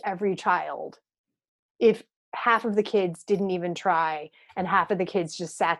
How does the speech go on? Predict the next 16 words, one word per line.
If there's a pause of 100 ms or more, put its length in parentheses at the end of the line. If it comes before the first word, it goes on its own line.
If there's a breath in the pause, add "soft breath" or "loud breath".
there
and
one
kid
worked
really
hard?
Would
you
punish
everyone (100)
the
same (680 soft breath)
as
you (140)
praise